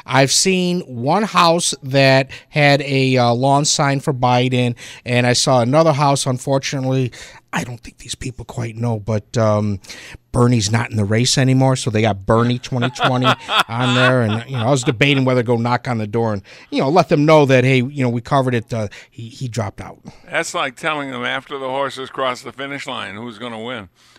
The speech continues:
Speaker 2: All right, so those are the three questions. Are you wearing a mask?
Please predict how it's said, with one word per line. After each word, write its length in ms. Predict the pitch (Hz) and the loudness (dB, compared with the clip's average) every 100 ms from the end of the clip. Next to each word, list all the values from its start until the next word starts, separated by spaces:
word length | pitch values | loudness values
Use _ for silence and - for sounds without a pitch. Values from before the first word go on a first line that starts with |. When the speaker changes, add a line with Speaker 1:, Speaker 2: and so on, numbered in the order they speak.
| - | -8
Speaker 2:
All 80 | 175 | -6
right, 200 | 202 190 | -4 -6
so 140 | 190 | -6
those 300 | 185 220 196 | -4 -4 -4
are 80 | 202 | -6
the 160 | 185 | -6
three 220 | 165 190 170 | -8 -6 -4
questions. 540 | 175 151 135 127 104 | -4 -4 -4 -10 -10
Are 200 | - 151 | -4 -4
you 140 | 170 160 | -2 -4
wearing 320 | 170 202 202 | -4 -4 -4
a 40 | |
mask? 500 | 180 127 104 - - | -6 -8 -8 -12 -18